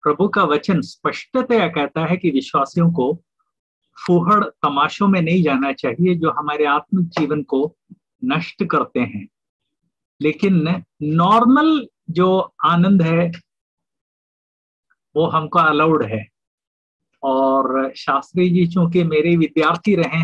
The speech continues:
हैं, तो मैं उनकी टांग खींचूंगा।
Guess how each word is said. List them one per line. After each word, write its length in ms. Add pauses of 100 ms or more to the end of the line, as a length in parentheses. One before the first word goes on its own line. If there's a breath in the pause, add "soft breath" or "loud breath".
(100)
हैं, 200 (1400)
तो 320
मैं 180
उनकी 360
टांग 300
खींचूंगा। 680